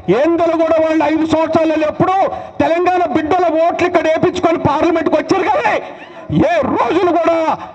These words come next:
పార్లమెంట్లో మన జ-, మన రాష్ట్రం గురించి వాళ్ళు మాట్లాడలేదు. ఇది వాస్తవం. అందుకనే పార్లమెంట్లో తెలంగాణ గొంతు ఎత్తాలంటే అది సాధ్యపడేది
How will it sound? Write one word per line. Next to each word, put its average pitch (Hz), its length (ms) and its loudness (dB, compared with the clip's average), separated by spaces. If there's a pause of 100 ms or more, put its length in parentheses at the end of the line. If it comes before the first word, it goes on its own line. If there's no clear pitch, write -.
(140)
పార్లమెంట్లో 320 880 0 (260)
మన 302 200 2
జ-, 277 180 0
మన 311 440 0 (200)
రాష్ట్రం 311 500 0
గురించి 302 400 -2
వాళ్ళు 247 420 -2
మాట్లాడలేదు. 269 760 -2 (300)
ఇది 262 160 0
వాస్తవం. 320 760 0 (260)
అందుకనే 339 760 0 (300)
పార్లమెంట్లో 359 640 0
తెలంగాణ 359 600 0
గొంతు 339 400 0
ఎత్తాలంటే 359 1000 0 (400)
అది 240 260 2
సాధ్యపడేది 294 1040 0